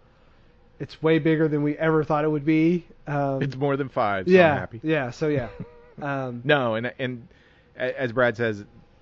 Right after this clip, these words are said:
Speaker 2: we are excited when people, um, I, I've met a couple of new people from just listening, uh, which is always awesome. I mean, uh, and, and I would say this too. I think Brad and I are, are very versed in,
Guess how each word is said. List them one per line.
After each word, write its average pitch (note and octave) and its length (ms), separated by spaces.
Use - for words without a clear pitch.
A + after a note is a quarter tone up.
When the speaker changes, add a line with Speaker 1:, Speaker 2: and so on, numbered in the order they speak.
Speaker 2:
we C3 480
are A2+ 120
excited A2 460
when G#2+ 140
people, G2 640
um, F#2+ 360
I, C3+ 140
I've C3+ 180
met D3 160
a A#2 60
couple G2+ 340
of F#2+ 80
new G2 160
people F#2+ 380
from F#2+ 220
just F#2+ 240
listening, F#2+ 480
uh, F#2+ 380
which F#2 180
is A2 140
always A2 200
awesome. F2+ 460
I G2 100
mean, F#2+ 360
uh, F#2+ 300
and, A2+ 220
and A2 140
I A2+ 100
would A#2 160
say A2 220
this A2 260
too. G2+ 480
I A2 60
think A2 240
Brad G#2+ 280
and G#2 100
I G2+ 340
are, F#2+ 360
are F#2+ 140
very G2+ 500
versed G#2 440
in, F2+ 320